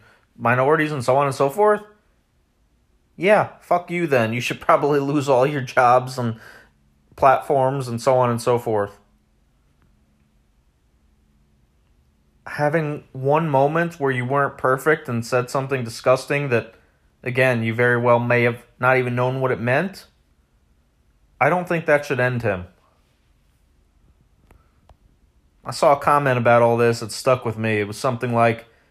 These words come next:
"If you knew the worst thing every N B A player had ever done,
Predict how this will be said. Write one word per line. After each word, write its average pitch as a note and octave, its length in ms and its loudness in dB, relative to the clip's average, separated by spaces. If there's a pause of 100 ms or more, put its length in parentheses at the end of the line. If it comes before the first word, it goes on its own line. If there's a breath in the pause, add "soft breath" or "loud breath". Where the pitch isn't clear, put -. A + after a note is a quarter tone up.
(580)
"If A2 140 -10
you B2+ 80 -4
knew E3 160 2
the D3 80 4
worst C#3 420 2
thing C3 320 0
every B2+ 380 0
N A#2+ 140 0
B B2+ 80 2
A A#2+ 100 0
player B2 400 2
had A#2+ 80 2
ever A2+ 200 0
done, A#2+ 460 2